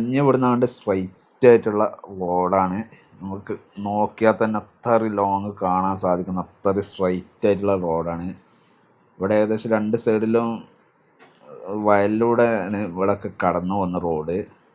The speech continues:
രണ്ട് സൈഡിലും നമുക്ക് വയൽ കാണാൻ സാധിക്കും. അത്ര നിരന്ന സ്ഥലമാണ്. റോഡൊക്കെ നിങ്ങൾക്ക് കാണാം. സർവീസ് റോഡിൻ്റെ ഒരു ഇത് കാണുന്നില്ല. സർവീസ് റോഡ് ഉണ്ടാവില്ല എന്നാണ് ഈ ഭാഗത്ത്, ഈ കുറഞ്ഞ ദൂരത്തിൽ സർവീസ് റോഡ്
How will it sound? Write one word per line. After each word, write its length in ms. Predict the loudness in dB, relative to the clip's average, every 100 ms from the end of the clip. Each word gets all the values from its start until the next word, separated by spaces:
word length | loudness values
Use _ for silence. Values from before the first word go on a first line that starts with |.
| _ _ _ -6
രണ്ട് 180 | -4 -4 -2
സൈഡിലും 280 | 0 0 0
നമുക്ക് 240 | -2 -4 0
വയൽ 340 | 2 2 0 -2 -4
കാണാൻ 280 | -2 0 -2 -4
സാധിക്കും. 380 | -6 -6 -10 -14 -14 _ _ _ _ _ _ _
അത്ര 200 | _ -4 -2
നിരന്ന 500 | 0 0 -2 -4 -2 -2 -4
സ്ഥലമാണ്. 520 | -2 0 0 -2 -4 -6 -12 _ _
റോഡൊക്കെ 480 | -6 -4 -6 -6 -4 -2
നിങ്ങൾക്ക് 300 | -4 -8 -6 -2
കാണാം. 280 | 0 0 -2
സർവീസ് 480 | -4 -2 -4 -6 -6 -2
റോഡിൻ്റെ 500 | 0 0 -2 -2 -2
ഒരു 100 | 0 -2
ഇത് 120 | -6 -8 -6
കാണുന്നില്ല. 640 | -4 -2 -2 -4 -6 -8 -8 -10 -14 _ _ -20 -20 -20 _ _ _ _ _ -20 -20 -20 -20 _ _
സർവീസ് 360 | -8 -4 -4 2
റോഡ് 280 | 2 2 0 0
ഉണ്ടാവില്ല 380 | 4 4 4 2
എന്നാണ് 240 | 2 0 -2 -6 -6 -4
ഈ 20 | 2
ഭാഗത്ത്, 340 | 2 2 0 -2
ഈ 20 | 0
കുറഞ്ഞ 260 | -2 -2 -2
ദൂരത്തിൽ 300 | -2 -2 -4 -6
സർവീസ് 420 | -6 -4 -6 -6 -2
റോഡ് 280 | 0 0